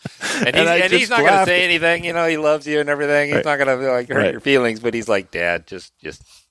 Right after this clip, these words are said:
Speaker 2: Oh.
Speaker 1: leave."
Speaker 2: I was like, "Remember when you'd be the one holding me back?" And he'd be, he laughed. He had a good sense of humor
Speaker 1: Yeah,
Speaker 2: about it.
Speaker 1: yeah.
Speaker 2: But it was very clear that I was the one holding him back.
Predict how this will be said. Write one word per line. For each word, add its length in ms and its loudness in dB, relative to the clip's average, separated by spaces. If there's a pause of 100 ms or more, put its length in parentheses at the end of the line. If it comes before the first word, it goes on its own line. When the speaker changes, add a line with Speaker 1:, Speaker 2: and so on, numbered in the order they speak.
(260)
Speaker 2:
Oh. 180 2
Speaker 1:
leave." 180 -6
Speaker 2:
I 80 2
was 120 2
like, 100 4
"Remember 340 2
when 140 2
you'd 180 0
be 100 2
the 120 2
one 120 2
holding 260 2
me 100 4
back?" 240 2
And 140 0
he'd 120 -2
be, 220 0
he 80 2 (100)
laughed. 320 2
He 100 2
had 140 4
a 80 2
good 320 -2
sense 220 -2
of 60 -2
humor 160 2
Speaker 1:
Yeah, 100 0
Speaker 2:
about 220 -8
it. 100 -16
Speaker 1:
yeah. 220 -8 (100)
Speaker 2:
But 80 2
it 120 0
was 180 -2
very 260 0
clear 300 0
that 100 -4
I 120 -2
was 160 -6
the 60 -6
one 140 -4
holding 300 -6
him 120 -6
back. 300 -14